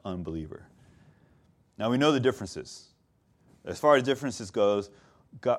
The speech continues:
uh, one is alive in Christ, while, uh, while the unbeliever's heart is, is dead in sin, right? This is where we all were at one point. For a believer, God has replaced that heart of stone with a heart of fe-,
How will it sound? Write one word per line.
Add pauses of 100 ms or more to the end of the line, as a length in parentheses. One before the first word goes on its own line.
(140)
uh,
one
is
alive
in
Christ, (600)
while,
uh,
while
the
unbeliever's
heart
is,
is
dead
in
sin, (120)
right?
This
is
where
we
all
were
at
one
point. (460)
For
a
believer,
God
has
replaced
that
heart
of
stone (300)
with
a
heart
of
fe-,